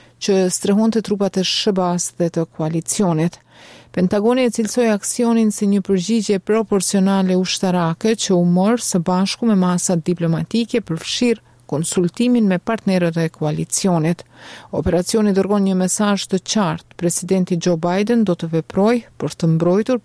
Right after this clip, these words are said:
personelin amerikan dhe të koalicionit, tha Pentagoni. Sipas deklaratës, sulmet goditën objekte të shumta në një pikë kontrolli në kufirin Siri Irak, që përdorej nga disa grupe të milicive të mbështetura nga Irani,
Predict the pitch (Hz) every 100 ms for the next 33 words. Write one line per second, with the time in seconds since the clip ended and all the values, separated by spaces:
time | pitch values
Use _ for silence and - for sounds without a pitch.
0 | - 160 - 180 190 196 180 170 165 165
1 | 202 180 170 170 160 - 208 233 - 226
2 | 233 233 - 202 196 180 175 160 151 151
3 | 151 156 175 _ - - - - - -
4 | 214 214 185 196 190 196 185 196 240 -
5 | - 190 202 175 175 190 180 170 165 175
6 | - 165 - - - 185 196 226 220 190
7 | 170 165 185 - 175 165 - 170 190 202
8 | 175 175 - 185 175 170 - 170 175 165
9 | 160 202 214 - - 180 160 165 156 185
10 | 208 208 185 175 170 151 - 233 - 202
11 | 160 190 185 170 170 165 165 - 202 170
12 | 165 160 165 - 190 175 160 160 160 156
13 | 160 - 214 196 190 202 233